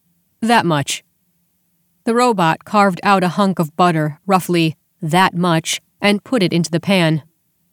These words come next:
"And what is the point of butter?" it asked,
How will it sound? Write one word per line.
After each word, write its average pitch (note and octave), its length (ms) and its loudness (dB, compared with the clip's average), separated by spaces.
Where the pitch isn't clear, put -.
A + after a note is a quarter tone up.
"And A#3 440 0
what D4+ 240 0
is D4+ 100 -2
the C4+ 80 -2
point B3 260 -2
of G#3+ 160 -4
butter?" E3 380 0
it G3 160 -2
asked, D3+ 440 -2